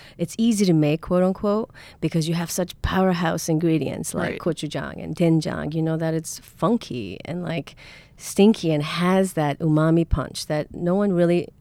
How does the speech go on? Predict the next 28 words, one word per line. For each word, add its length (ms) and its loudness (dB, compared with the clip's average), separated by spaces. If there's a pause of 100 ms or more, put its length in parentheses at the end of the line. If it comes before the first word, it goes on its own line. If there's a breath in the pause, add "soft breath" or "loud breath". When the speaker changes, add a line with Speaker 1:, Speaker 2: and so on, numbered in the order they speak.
(120)
Speaker 1:
uh, 60 -12 (100)
back 300 -2
then 240 2
talked 320 -14
about, 320 -10
right? 120 -4
Speaker 2:
Right. 240 -2 (280 loud breath)
Speaker 1:
So 320 4
th-, 220 0
the 60 2
side 260 2
note 180 6
about 260 0
Suzanne 320 0
at 80 -6
Cups 260 -4
is 100 -4
that 140 -4
she 200 -2
and 100 4
I 320 2
sort 220 -6
of 80 -6
graduated 580 -2
from 420 -8 (120)
Anissa. 300 6
Speaker 2:
Anissa 300 2
together, 80 0